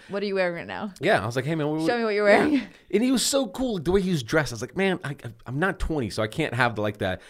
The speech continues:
Speaker 2: the nose, uh, ring, like, the, the, the,
Speaker 1: Yeah.
Speaker 2: the, the loop on the nose and,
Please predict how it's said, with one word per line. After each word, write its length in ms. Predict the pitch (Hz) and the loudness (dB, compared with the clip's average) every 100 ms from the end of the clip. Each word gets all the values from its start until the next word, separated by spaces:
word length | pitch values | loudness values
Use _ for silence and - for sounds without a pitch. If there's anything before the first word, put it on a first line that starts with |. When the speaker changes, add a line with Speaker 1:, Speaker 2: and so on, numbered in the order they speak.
| - - | -20 -6
Speaker 2:
the 140 | 113 | -2
nose, 580 | 107 117 123 123 123 107 | 0 2 4 4 4 2
uh, 260 | 101 101 92 | 0 0 0
ring, 440 | 95 107 117 127 117 | 0 0 0 -4 -4
like, 180 | 104 | -4
the, 180 | 104 92 | -2 -4
the, 280 | 87 87 82 | -2 -4 -4
the, 80 | 87 | -4
Speaker 1:
Yeah. 260 | 170 165 92 | -2 -2 -2
Speaker 2:
the, 140 | 101 - | -4 -6
the 140 | 95 | -6
loop 300 | 92 117 - | 0 -2 -2
on 120 | 113 120 | -4 -2
the 60 | |
nose 400 | 113 110 120 127 | 0 0 -2 -4
and, 200 | 90 92 | -6 -6